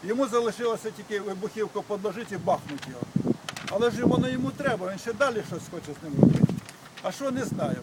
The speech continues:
Так от і виходить, що... Одне з найбільших підприємств області, зовсім нове підприємство, от, зараз,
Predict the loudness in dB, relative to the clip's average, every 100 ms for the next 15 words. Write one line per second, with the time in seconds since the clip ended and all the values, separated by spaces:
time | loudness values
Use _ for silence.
0 | -6 -6 -4 -4 -4 -2 -2 -2 -4 -2
1 | 0 0 0 8 10 10 6 -8 -8 -10
2 | -12 -12 -10 -2 2 2 2 -4 -4 -4
3 | -4 -4 -4 -6 -2 2 4 2 0 -2
4 | -2 0 2 2 2 2 2 0 4 4
5 | 4 4 4 2 -6 -8 -6 -2 0 2
6 | 0 -2 -10 -12 -14 -12 -10 -10 -10 -6
7 | 0 2 2